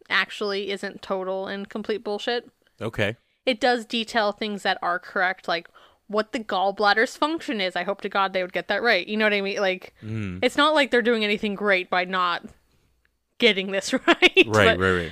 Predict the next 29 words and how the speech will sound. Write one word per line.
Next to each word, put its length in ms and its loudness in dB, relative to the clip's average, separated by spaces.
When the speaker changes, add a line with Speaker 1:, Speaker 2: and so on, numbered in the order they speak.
Speaker 1:
um, 260 4
so 160 2
there's, 240 2
like, 140 0
the 80 -2
function 400 -2
of 80 -4
the 80 -4
gallbladder, 840 0
the 80 -8
types 420 -4
of 160 -6
gallstones 580 -2
that 140 -6
there 160 -4
are, 460 2
the 80 -8
symptoms 560 -10
of 100 -6
a 60 -6
gallbladder 680 2
attack. 520 -2
Like, 400 -6
luckily 440 2
they 140 2
got 260 0
those 220 0
things, 360 -8
like, 340 -4